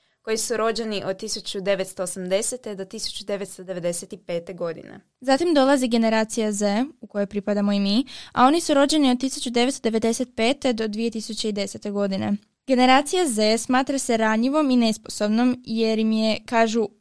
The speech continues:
Speaker 2: život uvelike olakšan upravo zbog ranije spomenute tehnologije. Život im je na dlanu i nisu naučeni logički razmišljati. Ipak, oni najviše prihvaćaju različitosti.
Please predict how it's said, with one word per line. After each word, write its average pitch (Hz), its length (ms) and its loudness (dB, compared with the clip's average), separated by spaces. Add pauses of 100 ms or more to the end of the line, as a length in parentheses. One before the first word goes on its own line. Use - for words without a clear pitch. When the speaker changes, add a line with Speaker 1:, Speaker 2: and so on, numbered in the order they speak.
Speaker 2:
život 277 460 -2
uvelike 277 520 0
olakšan 226 540 0
upravo 285 360 0
zbog 220 200 -2
ranije 233 320 2
spomenute 214 480 -2
tehnologije. 202 720 -4 (340)
Život 262 340 2
im 254 100 4
je 240 80 4
na 226 120 2
dlanu 220 500 2
i 254 120 4
nisu 262 420 6
naučeni 254 540 2
logički 220 420 -2
razmišljati. 208 640 -2 (480)
Ipak, 233 480 0 (140)
oni 277 240 4
najviše 269 440 4
prihvaćaju 220 500 -2
različitosti. 208 800 -8